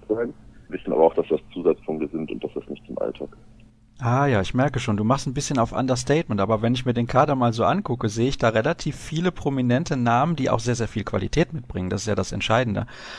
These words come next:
Speaker 2: Und eine Mannschaft, die aktuell auf dem sechsten Tabellenplatz steht mit acht zu vier Punkten. Ich sag das jetzt einfach mal so, für mich ist das der stärkste Aufsteiger seit vielen, vielen Jahren. Du wirst wahrscheinlich jetzt dagegenhalten und sagen, „Ja, aber wir sind in der Breite vielleicht nicht so gut besetzt und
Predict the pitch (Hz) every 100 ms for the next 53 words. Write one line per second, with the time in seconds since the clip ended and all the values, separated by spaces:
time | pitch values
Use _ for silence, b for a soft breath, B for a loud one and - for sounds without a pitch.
0 | B - 117 107 - B B B B 107
1 | 104 107 160 156 - 131 123 - 107 120
2 | 120 117 104 117 - 123 113 104 117 139
3 | 151 - 156 - 123 117 123 127 - 120
4 | - 123 127 196 - b b b - -
5 | 180 220 160 117 117 123 123 120 110 127
6 | - 131 156 - - 151 143 - 139 160
7 | - - 131 - - 147 139 131 123 -
8 | 160 156 - 147 139 127 110 101 113 143
9 | - 131 139 139 131 - 120 127 160 143
10 | 160 139 127 123 117 101 107 139 143 143
11 | 139 107 113 117 120 107 - 104 165 139
12 | - 127 127 123 131 127 127 127 120 123
13 | 127 127 117